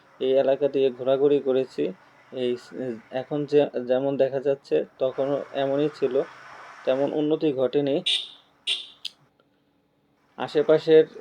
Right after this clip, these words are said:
বিভিন্ন রাস্তার যে-, যেমন যোগাযোগ ব্যবস্থার উন্নয়ন হয়েছে, এই রোডের তেমন একটা উন্নয়ন হয়নি। তো সামনেই রনি অপেক্ষা করতেছে, তো ওকে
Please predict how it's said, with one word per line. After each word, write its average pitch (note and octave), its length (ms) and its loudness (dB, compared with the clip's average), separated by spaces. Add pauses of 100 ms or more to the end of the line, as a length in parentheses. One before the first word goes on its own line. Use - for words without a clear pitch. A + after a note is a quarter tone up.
(140)
বিভিন্ন C#3 400 -2
রাস্তার C#3 360 4 (160)
যে-, B2 280 -6
যেমন C3 320 2 (560)
যোগাযোগ C#3 400 2
ব্যবস্থার C3+ 420 0
উন্নয়ন D3 460 0
হয়েছে, B2+ 440 -2 (240)
এই C3+ 200 0
রোডের C#3 360 4 (520)
তেমন C#3 280 -2
একটা B2+ 260 -4
উন্নয়ন C#3 400 0
হয়নি। A#2+ 360 -4 (640)
তো B2+ 100 0 (720)
সামনেই C#3 480 0 (640)
রনি B2+ 320 0
অপেক্ষা C#3 420 2
করতেছে, C#3+ 520 -2 (1200)
তো C3 60 -8 (180)
ওকে B2 220 0